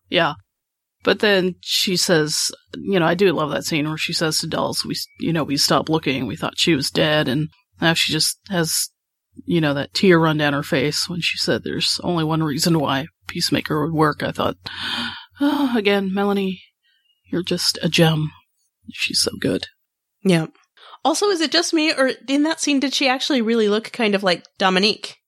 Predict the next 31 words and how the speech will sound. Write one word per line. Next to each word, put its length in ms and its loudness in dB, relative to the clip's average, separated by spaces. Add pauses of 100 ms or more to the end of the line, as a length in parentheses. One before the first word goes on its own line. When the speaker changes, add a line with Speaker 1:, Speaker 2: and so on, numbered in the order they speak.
(380)
Speaker 2:
There 100 2
was 100 2
something 260 2
about 200 2
her 120 -2
face. 320 0
I'm 40 0
like, 160 -2
"Oh, 160 2 (120)
she 180 -6
looks 300 -6
really 340 0 (580)
Dominique-like 720 2
in 100 0
this 180 -2
episode, 500 -2 (120)
or 60 0
in 80 0
this 160 -6
scene." 360 -2 (480)
Speaker 1:
Who, 180 6
Melanie? 440 2 (420)
Speaker 2:
Yeah. 180 2 (540)
Speaker 1:
Oh, 340 0 (300)
okay, 200 -4
I'll 140 -2
have 120 -4
to 80 -2
watch 260 0
it 60 -4
again. 260 -6